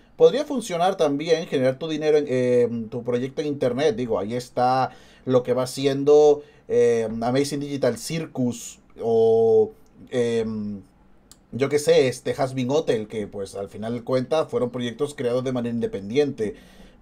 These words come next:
pero es que es muchísimo más difícil. El éxito también está allí, pero la producción a largo plazo puede llegar a ser bastante agobiante.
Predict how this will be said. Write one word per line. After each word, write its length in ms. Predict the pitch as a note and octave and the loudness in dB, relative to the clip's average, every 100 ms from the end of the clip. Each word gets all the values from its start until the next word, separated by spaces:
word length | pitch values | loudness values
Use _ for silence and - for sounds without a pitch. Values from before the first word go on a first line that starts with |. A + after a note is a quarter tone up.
| _ | _
pero 880 | C#3+ C#3 C3+ C3 B2+ B2+ B2 A#2+ A#2 - - - - - - | 2 2 2 4 4 6 8 6 4 -6 -20 -20 -20 -20 -14
es 140 | A#2+ | -14
que 140 | - D3 | -10 -10
es 120 | C#3 | -6
muchísimo 600 | D#3 E3+ - D3 - D#3 | -6 -6 -6 -10 -6 -2
más 220 | D3 B2+ | -2 -4
difícil. 520 | A#2+ - C#3 C#3 A2 | -6 -8 -8 -6 -6
El 120 | A2+ C#3+ | 0 2
éxito 320 | D3 F#3+ F#3+ | 2 -2 -2
también 240 | E3 D3+ | -2 -2
está 240 | C#3 C3+ A2 | -4 -2 -4
allí, 400 | A2 D#3 C3+ - - _ | -2 -2 -4 -6 -18 _
pero 160 | C3 C#3 | -2 0
la 140 | - | 0
producción 500 | - - - C#3+ D3+ | 0 -4 -2 0 2
a 60 | D3+ | 4
largo 360 | D3 D3 C3 | 4 2 -2
plazo 400 | - B2+ C3+ E3 | -2 -2 2 0
puede 180 | - C3+ | 0 -2
llegar 240 | C3+ B2+ B2+ | 0 0 0
a 60 | |
ser 140 | B2 C3 | -2 -4
bastante 340 | A#2+ C3 A#2 | -4 -4 -4
agobiante. 640 | G#2 F#2+ A#2 A#2+ - F2+ | -4 -2 0 0 -2 -10